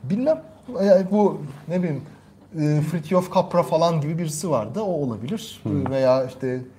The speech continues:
Speaker 1: Gary Zukov, o da öyle miydi bilmiyorum.
Speaker 2: Çap-, Çapra.
Speaker 1: Chopra,
Speaker 2: Çop-
Speaker 1: Chopra, Deepak Chopra. Ama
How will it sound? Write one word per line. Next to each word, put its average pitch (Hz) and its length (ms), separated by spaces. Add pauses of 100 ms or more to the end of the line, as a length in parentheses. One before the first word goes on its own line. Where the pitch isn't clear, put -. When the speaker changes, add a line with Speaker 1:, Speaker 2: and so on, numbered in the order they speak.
(340)
Speaker 1:
Gary 131 200
Zukov, 135 360 (460)
o 131 40
da 139 60
öyle 139 180
miydi 117 240
bilmiyorum. 127 520 (200)
Speaker 2:
Çap-, - 360
Çapra. 135 500
Speaker 1:
Chopra, 151 540 (100)
Speaker 2:
Çop- 139 280
Speaker 1:
Chopra, 131 440
Deepak 147 340
Chopra. 143 440 (260)
Ama 180 220